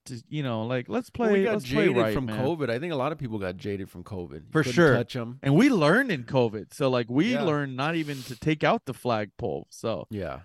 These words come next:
Speaker 1: but, uh, yeah, that sound too, draining a, draining, that's, oh, that cup sound. But yeah, hitting your driver, man.
Speaker 2: That's a good one. My number one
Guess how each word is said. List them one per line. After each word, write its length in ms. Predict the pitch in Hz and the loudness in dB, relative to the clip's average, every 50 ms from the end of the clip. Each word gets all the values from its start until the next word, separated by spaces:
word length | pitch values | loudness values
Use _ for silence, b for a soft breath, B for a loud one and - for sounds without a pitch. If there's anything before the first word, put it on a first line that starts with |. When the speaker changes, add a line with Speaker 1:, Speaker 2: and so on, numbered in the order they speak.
| _ _ _ | _ _ _
Speaker 1:
but, 220 | - 135 123 120 | 0 2 2 4
uh, 260 | 120 120 117 113 110 110 | 4 2 2 2 2 0
yeah, 280 | 113 123 131 120 110 107 | 0 0 0 0 0 0
that 240 | 120 139 143 - | 0 0 0 0
sound 340 | - - 143 131 123 117 110 | -2 -4 -2 -2 -2 -4 -6
too, 220 | - - 120 107 95 | -6 -6 -6 -6 -4
draining 400 | - 120 123 131 139 139 135 131 | -2 0 0 0 0 -2 -4 -4
a, 180 | 123 113 107 - _ _ _ - | -4 -4 -4 -8 _ _ _ -4
draining, 500 | - 123 123 123 123 120 117 117 113 - - 120 | -2 -2 0 -2 -2 -6 -8 -10 -12 -12 -10 -6
that's, 320 | 127 120 113 117 - - - | -6 -6 -6 -8 -12 -14 -10
oh, 240 | 127 120 117 104 107 | -8 -8 -6 -6 -6
that 220 | 107 95 - - | -8 -8 -10 -10
cup 260 | - - 120 110 - - | -8 -6 -6 -6 -6 -8
sound. 380 | - - 113 104 101 101 107 - _ _ - | -10 -8 -8 -8 -8 -10 -12 -16 _ _ -6
But 260 | - 113 110 - - 139 | -4 -4 -4 -4 -2 -2
yeah, 240 | 135 127 110 98 - _ _ _ _ _ _ | -2 -2 -2 -4 -8 _ _ _ _ _ _
hitting 260 | - 190 196 208 196 | 2 2 2 2 2
your 120 | 185 170 143 | 0 0 2
driver, 440 | 120 135 131 123 120 117 113 113 | 4 4 6 6 6 4 2 -2
man. 320 | 104 110 110 110 110 110 117 - _ _ _ _ _ _ _ _ _ _ _ _ _ _ _ _ _ _ _ _ _ _ _ _ _ _ _ _ _ _ _ | -4 -4 -6 -6 -6 -8 -10 -14 _ _ _ _ _ _ _ _ _ _ _ _ _ _ _ _ _ _ _ _ _ _ _ _ _ _ _ _ _ _ _
Speaker 2:
That's 200 | - 110 110 - | -16 -16 -14 -14
a 40 | 123 | -12
good 200 | 101 113 113 101 | -10 -8 -8 -8
one. 260 | 95 90 95 92 87 87 _ _ _ _ _ _ _ _ _ _ - | -8 -10 -12 -12 -14 -16 _ _ _ _ _ _ _ _ _ _ -16
My 840 | - 101 98 104 120 143 165 175 170 165 170 165 165 170 160 - _ _ - | -14 -10 -10 -8 -8 -6 -6 -6 -6 -6 -6 -6 -6 -6 -8 -10 _ _ -10
number 360 | 117 117 117 117 117 110 110 | -6 -2 -2 0 0 0 0
one 380 | 98 92 80 64 53 53 - | -2 -2 -6 -8 -10 -14 -20